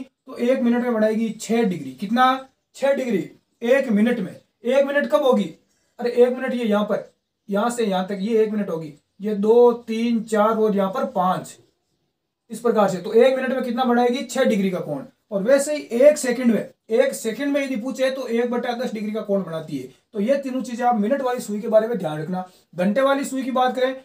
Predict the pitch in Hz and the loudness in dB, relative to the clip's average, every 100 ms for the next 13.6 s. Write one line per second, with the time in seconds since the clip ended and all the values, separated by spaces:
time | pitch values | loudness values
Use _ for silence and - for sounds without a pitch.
0 | _ - 202 196 202 269 269 262 247 226 | _ -8 0 0 2 2 2 0 -8 -6
1 | 247 247 233 233 233 254 254 - _ 240 | -4 -2 0 0 -2 -6 -8 -14 _ -4
2 | 285 311 277 202 190 - - 233 226 269 | 0 2 2 2 0 -4 -6 -8 -2 0
3 | 240 240 247 269 - _ - 202 220 262 | 2 4 2 0 -4 _ -4 -2 0 -2
4 | 247 302 302 214 202 233 233 240 233 214 | 2 2 2 2 0 0 -2 -4 -6 -4
5 | 269 254 208 196 180 175 214 220 - _ | -4 -2 -2 -2 -4 0 0 -2 -10 _
6 | _ 226 247 - 196 151 - _ - 202 | _ -2 0 0 -2 -6 -14 _ -8 -8
7 | - 240 277 294 233 214 202 175 - _ | -4 4 6 6 4 2 -2 -4 -14 _
8 | 220 214 - 233 277 208 196 277 262 247 | -8 -6 2 6 8 8 6 4 4 2
9 | 247 262 - 240 240 240 254 226 294 277 | 2 0 2 2 4 2 2 -2 -2 0
10 | 269 240 208 196 - 285 240 208 202 202 | 2 2 0 -4 -10 -12 -6 -4 -2 -2
11 | 196 214 190 165 160 143 - - _ - | -2 -2 -2 -4 -6 -10 -14 -20 _ -8
12 | 196 196 233 277 208 214 277 269 247 262 | -8 4 6 6 6 4 4 0 0 0
13 | 262 262 254 220 220 - | 0 0 0 -2 -6 -8